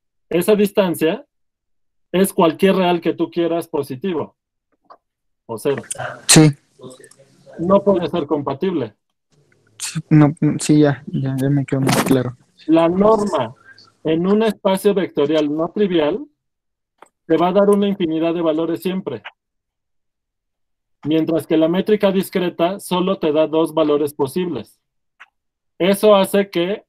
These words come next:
Speaker 1: no sean compatibles las funciones para que la norma te induzca esa métrica. Esa métrica no puede venir de ninguna norma.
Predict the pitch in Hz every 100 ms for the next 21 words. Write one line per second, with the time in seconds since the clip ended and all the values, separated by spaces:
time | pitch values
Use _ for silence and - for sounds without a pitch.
0 | _ _ _ 139 156 185 - 185 175 185
1 | 185 156 135 127 147 156 156 143 160 156
2 | 160 143 147 156 - 123 120 - 127 -
3 | _ 143 139 156 156 156 165 151 127 131
4 | 135 135 135 139 165 151 117 113 - 160
5 | 196 185 180 175 165 151 180 - 185 190
6 | 180 156 160 160 147 127 143 147 147 156
7 | 135